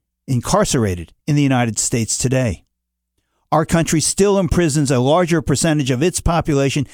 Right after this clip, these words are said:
than any other country in the world. And so the law recently passed is rightfully titled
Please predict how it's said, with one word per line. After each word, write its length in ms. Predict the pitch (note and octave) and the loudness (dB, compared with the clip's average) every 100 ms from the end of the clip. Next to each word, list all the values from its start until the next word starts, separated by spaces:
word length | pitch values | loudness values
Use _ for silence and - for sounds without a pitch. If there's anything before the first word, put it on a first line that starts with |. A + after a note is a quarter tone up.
| - | -6
than 140 | C3 C3 | -4 -2
any 320 | C#3 D#3 D#3 | 0 0 0
other 300 | - D3+ D3 | 0 0 0
country 500 | - D3 C3+ C#3+ D3+ | 0 -2 0 -2 0
in 140 | C#3 | 0
the 120 | C3+ C#3+ | 0 0
world. 440 | D#3+ D3+ F2+ - _ _ _ _ _ _ _ - | 2 0 -2 -8 _ _ _ _ _ _ _ -6
And 100 | A#2 | -2
so 180 | C3+ B2+ | 0 0
the 100 | A#2 | 0
law 260 | A#2+ B2+ | 0 2
recently 560 | A#2+ C3 A#2 B2 B2 A#2 | 2 0 0 -2 0 -2
passed 460 | - D#3 D3 B2 - _ - | 0 0 0 -2 -8 _ -4
is 220 | A#2 G2 | -2 2
rightfully 480 | B2 D#3+ - E3 D#3+ | 2 0 0 0 0
titled 480 | - D#3+ G#2+ E2+ | 0 0 -2 -4